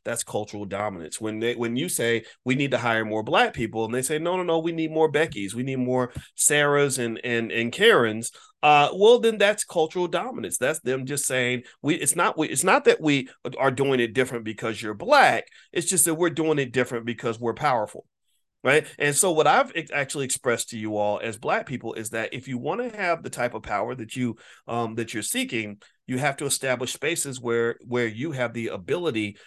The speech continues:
to exert some degree of cultural dominance. And this can occur in closed spaces.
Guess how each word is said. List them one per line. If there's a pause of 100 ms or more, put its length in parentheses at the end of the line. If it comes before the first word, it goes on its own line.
(160)
to
exert
some
degree
of
cultural
dominance. (240)
And
this
can
occur
in
closed
spaces.